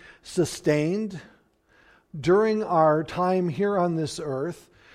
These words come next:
to allow us to freely worship him.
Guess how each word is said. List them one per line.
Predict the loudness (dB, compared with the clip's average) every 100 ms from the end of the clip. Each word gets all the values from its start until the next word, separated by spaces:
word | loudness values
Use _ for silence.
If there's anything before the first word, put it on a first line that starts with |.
| -20 -4
to | 2
allow | 4 4 2 0
us | -2 -2
to | -6
freely | -6 -12 -6 -4 0 0
worship | 2 0 0 -6 -4
him. | -6 -6